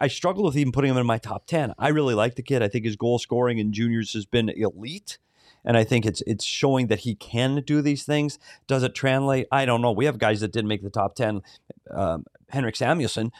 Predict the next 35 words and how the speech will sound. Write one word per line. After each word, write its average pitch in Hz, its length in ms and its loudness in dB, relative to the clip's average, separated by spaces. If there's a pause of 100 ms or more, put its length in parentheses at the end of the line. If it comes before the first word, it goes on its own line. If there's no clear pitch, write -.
(260)
blew 196 280 2
up 202 180 -2
the 117 80 4
Western 92 420 -4
League, - 300 -10 (160)
like, 123 120 -2
blew 185 280 2
it 147 100 0
up. - 300 -2 (1080)
So, 139 220 -2
it, - 240 -4 (720)
wait, 117 360 -2 (440)
I 117 60 2
still 165 280 0
put 147 200 0
him 139 80 2
in 135 80 2
my 135 100 4
top 127 280 0
ten. 110 200 2
He's, 113 180 0
is 113 440 0
at - 100 -2
number 117 300 2
eight, 107 180 0
and 117 100 -2
that's 117 160 2
why 110 120 2
I - 20 4
had 101 100 2
it 95 80 -4
at - 120 -6
eight 101 160 0
was 101 140 -2
Gunther, 107 420 -2